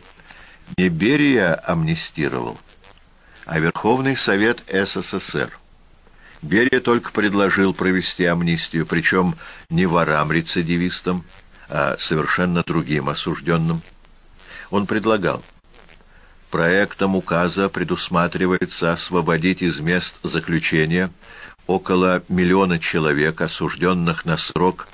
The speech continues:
до пяти лет, осуждённых независимо от срока наказания за должностные, хозяйственные, некоторые воинские преступления,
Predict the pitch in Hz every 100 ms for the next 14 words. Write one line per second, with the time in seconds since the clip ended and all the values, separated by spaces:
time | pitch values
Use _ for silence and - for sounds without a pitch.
0 | - - - - 76 85 98 85 101 90
1 | 78 82 - - - - - - - -
2 | 78 - 90 73 101 104 98 92 95 92
3 | 95 92 104 - 90 87 - - 85 92
4 | 92 85 82 87 78 92 95 92 90 -
5 | - - - 80 92 98 95 98 - 92
6 | 90 - 76 73 73 82 - 92 80 78
7 | 76 - - 82 82 87 90 - - -
8 | - - - 82 101 - 101 98 95 71
9 | 80 80 80 80 - 85 82 85 82 92
10 | 80 85 85 85